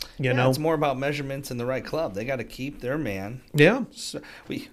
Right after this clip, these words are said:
Speaker 2: again, I'm sure we're gonna do Tin Cup sometime.
Speaker 1: Yeah.
Speaker 2: But, but we see that blow up. We've seen those in
Speaker 1: Sure.
Speaker 2: different movies like that in golf where that caddy becomes very important.
Speaker 1: So Bagger is now going to coach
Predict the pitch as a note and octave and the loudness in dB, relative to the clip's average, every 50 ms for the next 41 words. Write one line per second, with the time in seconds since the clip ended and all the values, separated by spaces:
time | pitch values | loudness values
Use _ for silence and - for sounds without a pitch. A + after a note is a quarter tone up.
0 | _ - - A#2 A2+ C3+ B2+ G#2+ G2 F#2+ A#2 B2+ B2 - C#3 B2+ A2+ A#2 A#2 G#2 | _ -10 -10 -6 -4 -2 -2 -2 -2 -2 -2 -2 0 0 -2 -2 0 -2 -2 -2
1 | G2+ G#2+ A2 - - B2 A2 F#2+ - - A#2 A2 - - F#2 F2 - - E2+ C#2 | -2 -4 -4 -4 -4 -6 -6 -4 -2 -2 -2 -2 -4 -8 -10 -10 -10 -12 -12 -14
2 | A#1 - _ - - - - D3+ C#3 - - A#2+ - C3 G#2+ - G#2 A#2 A#2+ - | -14 -18 _ -16 -4 4 8 8 8 8 6 2 0 0 0 0 0 -6 -4 -2
3 | A2 A2 - - C#3+ C3+ A#2 A2+ G#2+ F#2 G2 A2 G#2+ G#2+ G#2 G2 F2 D#2+ - - | -2 -4 -2 -2 -2 0 0 0 -2 -2 -2 -2 0 2 2 0 0 -2 -8 -10
4 | G2+ G#2+ G#2 - - C3 C3 B2+ A#2 G#2+ G2+ G2 F2+ E2 F2+ - G#2+ G2 G2 F#3 | -12 -10 -10 -8 -6 -4 -2 -2 -2 -2 -4 -4 -4 -6 -8 -8 -4 2 8 10
5 | G#3 B3+ B3 - A2 A2+ A2+ A2 A2 G#2+ G#2 - G2 F#2 - - G2+ G2 E2 C#2+ | 10 10 10 8 2 0 0 0 0 -2 -2 -2 -4 -6 -4 -6 -8 -8 -6 -8
6 | F#2+ F2 A2 A2+ A2 G2 F#2 - - G#2 G2 G2 G#2 A#2 A2+ - - - C#3 D3 | -6 -2 0 0 0 0 -2 -6 -6 -6 -4 -4 -4 -4 -6 -8 -10 -8 -6 -6
7 | G3 G#3+ D#3 A#2 A2 G#2 G2+ - D3+ E3 F3 B2+ A2+ G2+ G#2 F#2 G2+ A#2+ D3+ D#3 | -6 -6 -6 -8 -8 -8 -8 -8 -6 -6 -4 -6 -8 -8 -8 -4 -2 -2 -2 -2
8 | C#3 B2 - D#3 F#3 F3+ - G#2+ - - _ - - - _ - - - - F#3 | -4 -6 -4 -4 -6 -6 -8 -14 -18 -20 _ -20 -20 -20 _ -2 2 8 12 12
9 | E3+ E3 E3 E3 D#3 - - - - - - _ _ _ _ - - _ - _ | 12 12 12 12 12 8 4 -8 -16 -20 -20 _ _ _ _ -20 -20 _ -20 _
10 | _ _ _ _ _ _ _ _ - - C3 B2+ C#3 - G#3 C4+ C#4+ C4+ C4 C4 | _ _ _ _ _ _ _ _ -12 -4 2 6 6 8 8 6 6 6 4 6
11 | A#3+ F#3+ D#3+ C3+ C3 D3 D3+ D#3+ F3 F3+ F#3+ G3 F#3 F3+ F3+ E3+ D#3+ D#3 D3+ D3 | 6 6 4 4 2 2 4 4 6 6 4 2 2 2 2 4 4 4 2 0
12 | - - C#3 A#2+ - - - - - D#3+ D3+ D3+ D3 D3+ - - - | -2 -4 -4 -4 -4 -8 -8 0 6 6 6 6 6 2 -2 -8 -8